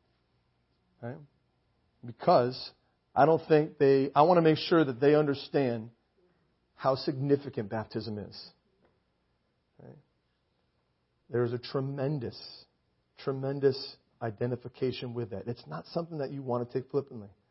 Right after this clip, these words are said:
Okay? Um, like I said, that's just my own personal opinion. It's the same with the Lord's Supper,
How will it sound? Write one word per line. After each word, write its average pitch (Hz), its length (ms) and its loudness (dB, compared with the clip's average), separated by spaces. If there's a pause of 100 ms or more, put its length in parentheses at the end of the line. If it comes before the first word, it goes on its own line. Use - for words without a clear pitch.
(320)
Okay? 147 180 -8 (680)
Um, 110 400 -10 (540)
like 147 100 -6
I - 20 -12
said, 151 120 -2
that's 170 180 -2
just 175 160 -8
my 165 80 -2
own 147 100 0
personal 139 340 -2
opinion. 143 340 -2 (360)
It's 139 140 -8
the - 160 0
same 151 100 4
with 147 100 -2
the 143 60 -4
Lord's 151 220 2
Supper, 165 340 0